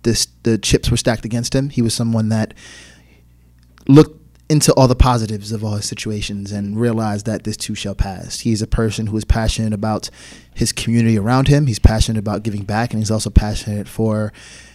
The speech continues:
working for himself. Um, he's also passionate about, you know, helping others. Um, as a consultant, you know, we, uh,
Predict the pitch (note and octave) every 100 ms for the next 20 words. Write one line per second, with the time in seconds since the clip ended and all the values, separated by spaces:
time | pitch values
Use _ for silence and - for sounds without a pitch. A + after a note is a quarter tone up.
0 | - - - - B2 A#2+ B2 A#2+ A#2 -
1 | B2 A2+ A2 B2+ G2+ - - - - -
2 | G#2 G2+ G2 G2 G2 - A2 A2 A2+ A2
3 | - A2+ G#2+ A2+ G#2 G#2 G#2 - - A2
4 | F#2+ G#2 A2 G#2+ F#2+ F#2 - - G2+ G2+
5 | F#2+ F#2+ G#2+ G2+ G#2 G2+ A2 - A2+ B2+
6 | - - - - - A2 G2+ G2+ G2+ G2+
7 | F#2+ F#2+ F#2 F2+